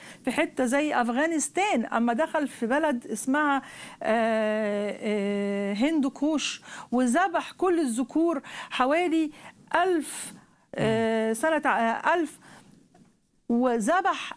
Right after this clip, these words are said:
Speaker 1: آه، كل الذكور اللي موجودة في البلد، لدرجة إن هم سموها هند كوش، يعني مذبحة الهندوز.
Speaker 2: مم.
Speaker 1: فتخيل أما يبقى أنا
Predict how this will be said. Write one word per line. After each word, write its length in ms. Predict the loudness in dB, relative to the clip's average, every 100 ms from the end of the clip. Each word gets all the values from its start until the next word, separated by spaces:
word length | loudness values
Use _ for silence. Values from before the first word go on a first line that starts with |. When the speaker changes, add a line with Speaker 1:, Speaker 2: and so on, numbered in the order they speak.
| _ _ -20 _ _ _ _ 0
Speaker 1:
آه، 240 | 2 2
كل 440 | 0 2 4 4 2
الذكور 640 | 2 0 -2 2 2 2
اللي 160 | 2 2
موجودة 520 | 2 2 2 2 0
في 120 | 0
البلد، 420 | 0 0 0 0 -2
لدرجة 460 | 0 2 0 0
إن 120 | 0
هم 340 | 2 0 0 -2
سموها 540 | 0 0 2 0 0
هند 120 | 0
كوش، 240 | 0 -2 0
يعني 360 | 0 2 2
مذبحة 760 | 2 0 -2 0 0 0 -2 -6 -6 -4
الهندوز. 680 | -2 2 0 2 0 -2 -6 -6
Speaker 2:
مم. 60 | -6 -8 -14 -4
Speaker 1:
فتخيل 600 | -2 0 0 2 2 2 0
أما 220 | 2 2
يبقى 240 | 0 0
أنا 320 | 2 2 0